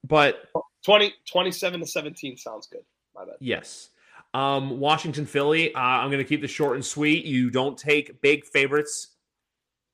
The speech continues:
Speaker 1: as
Speaker 2: Yep.
Speaker 1: divisional games. So for that reason, give me the Eagles to win, but give me the co-, the Commanders to cover the plus seven.
Speaker 2: Yeah, this is, this is just standard operating procedure. Like, even,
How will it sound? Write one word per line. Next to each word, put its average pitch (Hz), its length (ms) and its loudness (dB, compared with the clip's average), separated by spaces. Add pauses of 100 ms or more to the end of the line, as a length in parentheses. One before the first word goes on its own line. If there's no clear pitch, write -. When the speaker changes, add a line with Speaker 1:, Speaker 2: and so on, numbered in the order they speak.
Speaker 1:
as 135 420 0
Speaker 2:
Yep. 175 120 -8
Speaker 1:
divisional 147 440 -6
games. 214 460 -2 (280)
So 160 140 -4
for 170 100 -6
that 214 180 0
reason, 196 300 -2
give 190 120 0
me 175 60 -2
the 165 80 -4
Eagles 170 260 -2
to 156 60 -6
win, 151 220 -2
but 139 120 -8
give 147 100 2
me 139 60 0
the 123 80 -4
co-, 131 280 -2
the 135 100 -10
Commanders 113 380 -4
to - 60 -20
cover 107 180 -4
the 101 80 -6
plus 98 220 -6
seven. 90 260 -6 (580)
Speaker 2:
Yeah, 165 380 8
this 185 220 -2
is, 160 380 -4
this 190 200 -6
is 143 120 -12
just - 280 -8
standard 131 360 0
operating 120 440 -8
procedure. 113 680 -10
Like, 131 260 0
even, 214 400 6